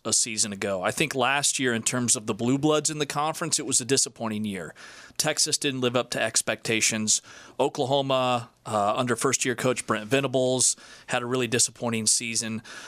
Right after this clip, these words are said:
Obviously, Kansas State was good, and we knew going into last season here locally that K-State had potential to compete for a Big Twelve championship, and they go on to win it. T C U in the national championship game was obviously great for the conference, but the previous season they weren't even a bowl team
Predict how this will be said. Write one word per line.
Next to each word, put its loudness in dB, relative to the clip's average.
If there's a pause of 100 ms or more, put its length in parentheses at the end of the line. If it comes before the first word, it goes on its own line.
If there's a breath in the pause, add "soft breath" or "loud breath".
(140 loud breath)
Obviously, 2
Kansas 0
State 0
was 0
good, 2
and -2
we 2
knew 2
going 2
into 0
last 2
season 0
here 0
locally 0
that -6
K-State 0
had -2
potential -2
to -2
compete -2
for 2
a -2
Big -4
Twelve -4
championship, -2 (480 loud breath)
and 2
they 2
go 2
on 2
to -6
win 0
it. -8 (500 loud breath)
T 2
C 2
U 2
in 0
the 0
national 2
championship 0
game 0
was 2
obviously 2
great 0
for 0
the 2
conference, 2
but 0
the -2
previous 2
season 0
they 0
weren't 0
even 0
a -4
bowl 2
team 0